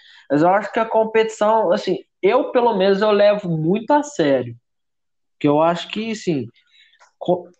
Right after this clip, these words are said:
você passou tanto tempo treinando, tanto tempo treinando,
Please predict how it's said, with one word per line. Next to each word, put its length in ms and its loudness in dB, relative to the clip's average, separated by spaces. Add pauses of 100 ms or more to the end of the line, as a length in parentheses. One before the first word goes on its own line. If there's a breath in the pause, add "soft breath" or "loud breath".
(100)
você 360 -2
passou 480 -2
tanto 460 -2
tempo 360 0
treinando, 720 0
tanto 360 -2
tempo 300 0
treinando, 500 -2